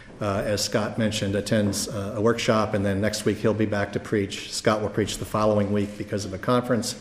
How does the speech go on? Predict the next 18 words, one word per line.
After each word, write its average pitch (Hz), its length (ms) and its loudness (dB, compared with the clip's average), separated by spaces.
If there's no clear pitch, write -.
or 107 140 6
some 101 180 0
education, 107 720 2
uh, 101 260 2
that, 101 300 -2
that 104 120 -2
Pastor 104 300 0
Luke's 107 360 0
involved 110 440 2
in. 113 200 4
And 104 100 0
then 120 120 10
we 110 80 6
start 110 240 6
the 101 60 2
summer, 92 280 4
so, 101 380 6
uh, 98 280 6